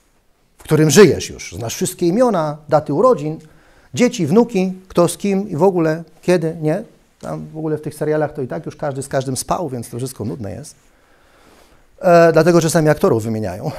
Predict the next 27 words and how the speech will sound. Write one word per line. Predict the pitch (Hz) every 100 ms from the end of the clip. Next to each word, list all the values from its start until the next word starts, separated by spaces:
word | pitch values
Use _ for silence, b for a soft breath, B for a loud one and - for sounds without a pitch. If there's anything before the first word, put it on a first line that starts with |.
| -
<laughs> | 185 170 B B B B B B B B B _ b b b b b b b b b b b _ -
No |
i | 247
co | - 185
się | 143
tam | 131 120
dzieje? | 113 107
No | 175
trzeba | - 214 208
żyć | 254 320 -
tym | 202
przecież, | 143 131 113 101
prawda? | 110 95 87
No | 90
z | 101 -
tego | 285 269 240
musisz | 160 139 127 101
zrezygnować, | 110 98 104 104 95 -
na | 104 107 101
przykład. | - - - - 80 _ _ _ _ _ _ _ _ _ _ _ _ _ _ _ _ _ _ _ _ _ _ _ _ _ _ _ _ _ _ _ _ _ _ _ _ _ _ _
No | 117 143
właśnie. | 160 - 76 _ b b b b b b b b
I | 123
wracam | 139 143 147
do | 143
mojego | 143 139 135
pierwszego | 139 123 127 117